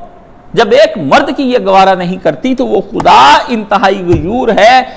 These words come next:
जिसने अपनी जन्नत सदीकीन, सदीकात, मोमिनीन, मोमिनात, मुस्लिमीन, मुस्लिमात, कानेतीन,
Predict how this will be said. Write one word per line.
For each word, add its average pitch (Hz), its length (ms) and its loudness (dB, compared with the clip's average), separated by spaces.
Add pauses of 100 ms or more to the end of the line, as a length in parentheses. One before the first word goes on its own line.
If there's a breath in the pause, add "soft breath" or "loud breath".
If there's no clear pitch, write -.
(220 loud breath)
जिसने 220 440 -2
अपनी 233 340 0
जन्नत 202 680 -2
सदीकीन, 220 880 -2
सदीकात, 226 1120 0
मोमिनीन, 247 760 0
मोमिनात, 233 880 0
मुस्लिमीन, 233 760 0
मुस्लिमात, 190 800 -2
कानेतीन, 190 640 0